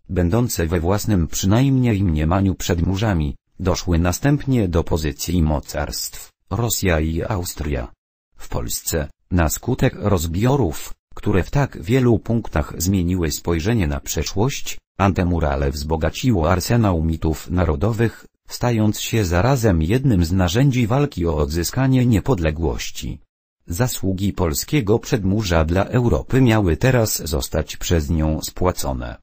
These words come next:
W zmienionych historycznie warunkach antemurale stawało się bastionem również i przeciwko wschodniemu barbarzyństwu czy azjatyckiej formacji.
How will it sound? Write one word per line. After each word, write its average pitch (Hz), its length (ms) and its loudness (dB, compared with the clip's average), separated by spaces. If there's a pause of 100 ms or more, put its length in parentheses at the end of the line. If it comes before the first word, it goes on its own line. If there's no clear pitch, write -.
(480)
W 85 60 -4
zmienionych 101 640 2
historycznie 95 720 0
warunkach 76 680 -2
antemurale 82 760 2
stawało 73 500 -2
się 87 160 2
bastionem 101 640 2
również 87 460 -2
i 127 180 2
przeciwko - 580 -2
wschodniemu 80 640 2
barbarzyństwu 78 840 0
czy 95 200 0
azjatyckiej 85 800 0
formacji. 95 640 -4